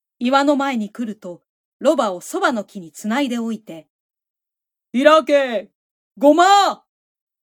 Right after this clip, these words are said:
と言いました。すぐに岩が割れて開きました。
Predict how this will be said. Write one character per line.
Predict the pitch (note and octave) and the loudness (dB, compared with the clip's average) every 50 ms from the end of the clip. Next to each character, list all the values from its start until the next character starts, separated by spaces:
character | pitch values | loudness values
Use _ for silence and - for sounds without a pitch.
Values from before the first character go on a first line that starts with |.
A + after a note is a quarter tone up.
| _ _ _ _ _ _ _ | _ _ _ _ _ _ _
と | - D4 D4 - _ _ _ - | -12 -12 -12 -12 _ _ _ -18
言 | - G3 F#3+ | -14 -12 -12
い | F#3+ | -12
ま | F3 F3 F3+ | -14 -16 -18
し | - - | -20 -20
た。 | _ - - _ _ _ _ _ _ _ _ _ _ _ _ _ _ _ _ _ _ _ _ _ _ _ _ _ _ _ | _ -20 -20 _ _ _ _ _ _ _ _ _ _ _ _ _ _ _ _ _ _ _ _ _ _ _ _ _ _ _
す | - - - C#4+ D4 | -16 -8 -4 -4 -2
ぐ | A3+ A#3+ | -2 -2
に | A3 A#3+ G3 - A3 | -4 -4 -4 -6 -4
岩 | A3 A3+ C#4 E4 | -2 0 0 0
が | C#4+ A#3 G3+ | -2 -4 -6
割 | F#3+ F#3 F#3 G#3 | -8 -8 -8 -10
れ | G#3 | -8
て | - A#3+ A3 | -8 -8 -8
開 | A3 - A3 A3 A#3 | -8 -6 -6 -6 -6
き | A#3 - A#3+ | -6 -8 -8
ま | A3+ A3 | -8 -8
し | A3 - | -10 -16
た。 | - - _ | -20 -20 _